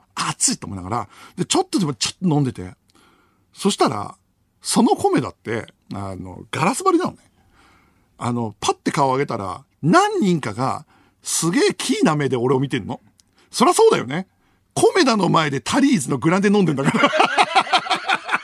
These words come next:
煽り運転。煽り運転だよ。<laughs> こっちの方がうめえぞっていう。<laughs> こっちの方がうめえのにな、みたいな感じの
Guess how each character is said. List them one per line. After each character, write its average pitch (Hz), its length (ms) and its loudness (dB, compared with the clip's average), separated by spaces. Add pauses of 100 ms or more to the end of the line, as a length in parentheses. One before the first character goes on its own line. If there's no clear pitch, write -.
(1500)
煽 247 220 4
り 254 80 4
運 262 120 4
転。 143 180 -2
煽 254 480 2
り 302 80 8
運 294 120 6
転 160 140 -2
だ 165 100 2
よ。 - 80 4
<laughs> - 840 0
こ 262 120 2
っ - 60 2
ち - 140 -4
の 262 100 6
方 277 120 4
が 226 160 4
う 233 40 0
め 254 120 2
え 277 80 2
ぞ 226 260 6
っ 196 100 -10
て - 80 -2
い - 60 6
う。 - 40 2
<laughs> - 1200 -4
こ 269 120 2
っ 208 40 0
ち 285 120 -2
の 311 100 8
方 330 120 8
が 262 120 2
う 196 80 2 (300)
め 294 100 4
え 330 100 2
の 247 140 4
に 190 60 0
な、 196 180 4
み 190 100 0
た 220 60 4
い 220 60 2
な 240 100 0
感 254 240 0
じ 180 100 0
の - 160 2